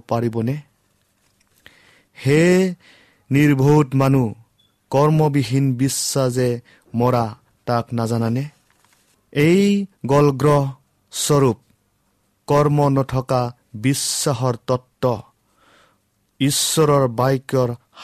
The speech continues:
সাক্ষ্যৰ পৰিপন্থী। যাৰ দ্বাৰা কৰুণাক প্ৰাপ্ত হ'ব পাৰি,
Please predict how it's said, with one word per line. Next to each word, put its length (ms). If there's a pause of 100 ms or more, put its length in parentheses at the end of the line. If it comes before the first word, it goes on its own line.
সাক্ষ্যৰ 680 (260)
পৰিপন্থী। 760 (800)
যাৰ 400
দ্বাৰা 460 (280)
কৰুণাক 640 (440)
প্ৰাপ্ত 460
হ'ব 520
পাৰি, 420